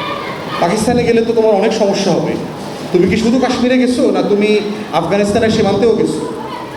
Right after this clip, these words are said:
তুমি কি বর্ডার ক্রস করছো? তোমার কি তালেবানদের সাথে কোনো যোগাযোগ আছে?" বুঝতে পারতেছেন হাউ বয়ান কিভাবে তৈরি করে? মানে আপনি যদি ভারতের কাশ্মীরে যান,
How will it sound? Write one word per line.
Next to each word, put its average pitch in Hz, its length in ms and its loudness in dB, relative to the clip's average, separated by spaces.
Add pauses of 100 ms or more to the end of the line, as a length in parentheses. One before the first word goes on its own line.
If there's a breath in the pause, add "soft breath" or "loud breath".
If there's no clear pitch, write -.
(560)
তুমি 185 140 4
কি 202 80 2
বর্ডার 170 260 2
ক্রস - 260 0
করছো? - 320 0 (1000)
তোমার 185 180 2
কি 214 60 0
তালেবানদের 202 440 0
সাথে 226 180 -2
কোনো 220 140 2
যোগাযোগ 220 320 4
আছে?" 233 300 -2 (2000)
বুঝতে 202 200 2
পারতেছেন 233 360 -2 (120)
হাউ 185 120 2 (360)
বয়ান 202 340 2
কিভাবে 240 260 2
তৈরি 240 260 2
করে? 233 260 2 (960)
মানে 170 120 0
আপনি 190 180 0
যদি 247 440 2
ভারতের 233 380 0
কাশ্মীরে 262 400 2
যান, 226 220 2